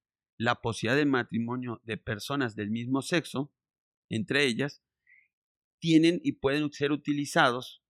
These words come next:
para justificar el matrimonio de más de dos personas.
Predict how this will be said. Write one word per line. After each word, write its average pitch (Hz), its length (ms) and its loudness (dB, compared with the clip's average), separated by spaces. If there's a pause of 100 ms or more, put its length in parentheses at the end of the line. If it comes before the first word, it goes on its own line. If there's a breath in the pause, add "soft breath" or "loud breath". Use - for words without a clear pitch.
(1040)
para 151 540 4
justificar 139 840 2
el 139 140 0
matrimonio 131 720 -2
de 120 160 2
más 113 260 -2
de 113 120 -6
dos 101 200 -14
personas. - 580 -20